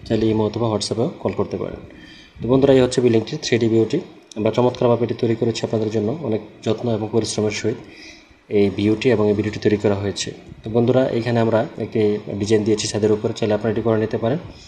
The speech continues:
অথবা এটি ছাড়াও করতে পারেন। সামনের ডিজাইনটা অনেক চমৎকার হয়েছে।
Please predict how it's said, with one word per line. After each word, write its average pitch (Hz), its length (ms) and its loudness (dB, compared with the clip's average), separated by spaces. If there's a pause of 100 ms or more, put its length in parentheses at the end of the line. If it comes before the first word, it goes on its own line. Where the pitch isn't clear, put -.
(680)
অথবা 107 380 0
এটি 107 120 -2
ছাড়াও 107 320 2
করতে 110 280 -2
পারেন। 107 280 0
সামনের 107 360 0 (960)
ডিজাইনটা 107 380 0
অনেক 107 180 2
চমৎকার 110 380 -2
হয়েছে। 104 340 -2